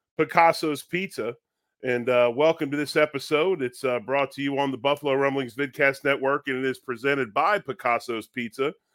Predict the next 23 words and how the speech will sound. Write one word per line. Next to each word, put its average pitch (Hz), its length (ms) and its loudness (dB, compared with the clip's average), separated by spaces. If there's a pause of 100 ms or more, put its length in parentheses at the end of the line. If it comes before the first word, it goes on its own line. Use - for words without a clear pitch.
(300)
Treat 233 220 0
yourself 202 440 0
to 156 120 -4
the 139 80 -4
most 143 420 -2
flavorful 170 500 -2
pizza 160 360 -4
on 120 240 -2
game 175 300 2
day. 160 360 4 (540)
Picasso's, 160 760 0
we 160 220 0
are 180 220 6
Buffalo 156 440 2
Pizza, 139 560 -2 (460)
shipping 143 540 -2
local 151 480 0
and 120 200 -2
nationwide. 127 800 2
Order 139 300 0
online, 135 680 2
picassos 123 680 0 (100)
pizza 113 520 -4